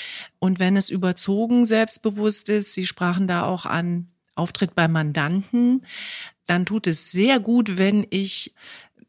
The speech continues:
Menschen habe, die mir da Feedback geben können. Das kann ich im Unternehmen institutionalisieren, indem ich sage, "Komm,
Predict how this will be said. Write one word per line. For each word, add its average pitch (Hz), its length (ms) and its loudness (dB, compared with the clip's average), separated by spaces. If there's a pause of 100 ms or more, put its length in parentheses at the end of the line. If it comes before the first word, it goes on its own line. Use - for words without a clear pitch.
Menschen 196 440 2
habe, 190 320 2
die 180 180 0
mir 190 260 2
da 165 240 -2
Feedback 175 440 -6
geben 190 300 -4
können. 220 320 0
Das 180 160 -2
kann 180 200 -2
ich 190 160 -6
im 180 140 -4
Unternehmen 175 800 -2
institutionalisieren, 175 1200 -4
indem 175 340 -6
ich 175 160 -4
sage, 170 300 -6
"Komm, 208 340 -4